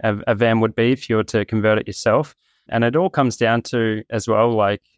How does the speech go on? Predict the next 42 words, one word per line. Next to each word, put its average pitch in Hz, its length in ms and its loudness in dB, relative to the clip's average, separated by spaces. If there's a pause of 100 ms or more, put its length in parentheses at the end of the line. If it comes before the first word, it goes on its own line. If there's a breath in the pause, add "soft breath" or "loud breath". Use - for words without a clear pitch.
(140)
when 110 240 -2
it, - 200 -10
when 113 200 -2
you 110 120 2
are 120 120 4
converting 110 440 0
a 98 40 -2
van, 101 400 -2
what, 117 280 0 (500)
you 113 80 0
know, 104 120 2
sort 107 180 0
of 98 80 -2
hobbies 113 340 0
you're 110 100 0
into 104 380 0
and, 98 340 -2
you 113 100 -2
know, 101 200 0 (400)
things 139 220 2
to 120 80 -2
think 113 220 0
about 107 320 2 (140)
when 107 220 -4
it - 60 -8
comes 110 240 -4
to - 60 -10
storage. 107 540 0
Like, 101 200 0
for 113 100 -4
me, 110 300 0 (100)
I 107 100 -2
surf. 113 420 0
So 101 300 -2 (360)
in 110 100 -2
the 104 60 0
van 110 200 2
that 101 140 2
I 98 40 0
had, 131 220 2
I 107 80 2
had, 104 180 -2